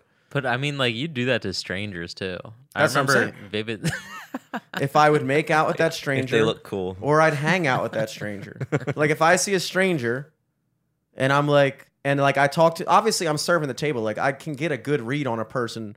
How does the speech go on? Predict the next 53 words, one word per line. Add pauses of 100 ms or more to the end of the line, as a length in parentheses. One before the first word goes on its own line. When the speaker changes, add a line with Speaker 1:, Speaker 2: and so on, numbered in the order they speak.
(120)
Speaker 3:
Mm-hmm.
Speaker 2:
based
Speaker 1:
Yeah.
Speaker 2:
off
the
hours
long
of
interactions
we
have. (440)
If
he
seems
like
a
cool
dude,
it's
like,
could
I
picture
myself (560)
at
a
bar
with
this
guy, (460)
sitting
at
the
bar,
drinking
beer,
he
gets
a
burger, (260)
he
can't
finish,
and
he
goes,
"Yo,
you
want
the
rest
of
this?"